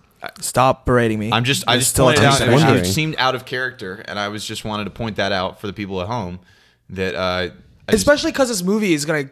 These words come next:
Speaker 2: be out in, uh, Amazon, uh, pretty soon.
Speaker 1: I'm just, I'm just trying to
Speaker 3: Okay.
Speaker 1: support my local theater. You know, I
Speaker 2: Yeah,
Speaker 1: just
Speaker 2: that's
Speaker 1: wanna
Speaker 2: why you have
Speaker 1: make sure it's
Speaker 2: A-List. <laughs>
Speaker 3: That's, they're
Speaker 1: I
Speaker 3: still
Speaker 1: usually
Speaker 3: getting
Speaker 1: bu-,
Speaker 3: money, are
Speaker 1: I
Speaker 3: they
Speaker 1: us-,
Speaker 3: not?
Speaker 1: I usually buy snacks.
Speaker 3: They're still getting money,
Speaker 1: I didn't
Speaker 3: too.
Speaker 1: last night 'cause we ate dinner before.
Speaker 3: Yeah.
Speaker 1: At Chili's.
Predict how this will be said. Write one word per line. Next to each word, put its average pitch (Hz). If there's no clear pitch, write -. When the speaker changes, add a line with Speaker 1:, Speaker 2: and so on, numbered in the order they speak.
Speaker 2:
be 156
out 147
in, 135
uh, 127
Amazon, 131
uh, 117
pretty 180
soon. -
Speaker 1:
I'm 143
just, 185
I'm 131
just 170
trying 147
to 127
Speaker 3:
Okay. 175
Speaker 1:
support 143
my 113
local 110
theater. 139
You 101
know, 98
I 202
Speaker 2:
Yeah, 220
Speaker 1:
just 165
Speaker 2:
that's 170
Speaker 1:
wanna 208
Speaker 2:
why 190
you 185
have 180
Speaker 1:
make -
sure 175
it's -
Speaker 2:
A-List. -
<laughs> -
Speaker 3:
That's, 170
they're 151
Speaker 1:
I -
Speaker 3:
still -
Speaker 1:
usually 196
Speaker 3:
getting 185
Speaker 1:
bu-, 165
Speaker 3:
money, 165
are 123
Speaker 1:
I 123
Speaker 3:
they 123
Speaker 1:
us-, 170
Speaker 3:
not? 98
Speaker 1:
I 107
usually 143
buy 98
snacks. -
Speaker 3:
They're 165
still 208
getting 190
money, 175
Speaker 1:
I 95
didn't 147
Speaker 3:
too. -
Speaker 1:
last 120
night 95
'cause 95
we 95
ate 92
dinner 98
before. 87
Speaker 3:
Yeah. 87
Speaker 1:
At 92
Chili's. 95